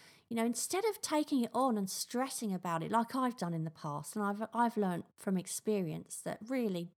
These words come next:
do not do it <laughs> because it is such a stress. Instead of taking it on because you think, "Well, oh God, I can't miss this opportunity for,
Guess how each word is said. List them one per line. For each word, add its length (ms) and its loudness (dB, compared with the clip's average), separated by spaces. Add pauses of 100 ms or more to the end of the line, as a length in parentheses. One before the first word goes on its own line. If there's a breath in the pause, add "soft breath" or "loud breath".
do 160 2
not 320 2
do 160 0
it 260 0
<laughs> 100 -6
because 360 4
it 120 2
is 160 2
such 440 0
a 60 0
stress. 680 -8 (500 loud breath)
Instead 480 4
of 120 2 (260)
taking 420 2
it 80 0
on 220 4
because 340 -2
you 200 0
think, 340 -2 (100)
"Well, 160 -10
oh 140 -6
God, 160 -6
I 60 -2
can't 340 0
miss 160 -2
this 240 -6
opportunity 600 -2
for, 320 -2